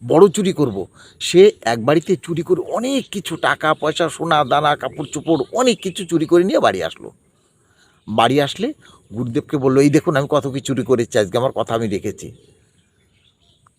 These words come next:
কিন্তু তখন গুরুদেব তাকে বলল, "জানিস তো এই লোকটার কত সঞ্চয়ের আজকে তুই কত ক্ষতি করে দিলি।"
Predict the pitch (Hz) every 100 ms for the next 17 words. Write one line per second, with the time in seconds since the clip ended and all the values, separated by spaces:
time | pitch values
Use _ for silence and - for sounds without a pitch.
0 | _ 214 208 - 123 95 160 - 185 139
1 | 147 156 156 - 143 151 143 117 117 156
2 | 185 - 104 _ - _ _ 139 143 120
3 | 127 139 131 143 123 123 131 165 - 160
4 | 165 170 156 139 139 107 143 135 _ _
5 | 156 - - 151 156 165 143 135 127 120